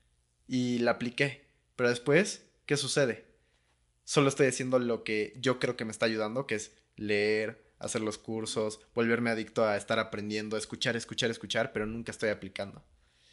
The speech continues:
Y esa adicción a solo estar, a solo estar aprendiendo puede hacer que te pierdas de mucho del,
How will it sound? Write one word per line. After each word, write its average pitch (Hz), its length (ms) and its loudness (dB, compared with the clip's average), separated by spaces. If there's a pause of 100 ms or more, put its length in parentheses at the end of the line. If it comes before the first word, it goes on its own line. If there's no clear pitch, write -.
(160)
Y 117 140 2
esa 120 240 6
adicción 113 580 0
a 107 60 -4
solo 117 220 -4
estar, 110 460 -2 (1400)
a 143 80 0
solo 151 220 2
estar 143 560 2
aprendiendo 135 1000 0 (1120)
puede 147 200 10
hacer 127 260 2
que 131 80 -2
te - 120 -12
pierdas 120 400 0
de 117 80 -6
mucho 117 380 -2
del, 110 300 0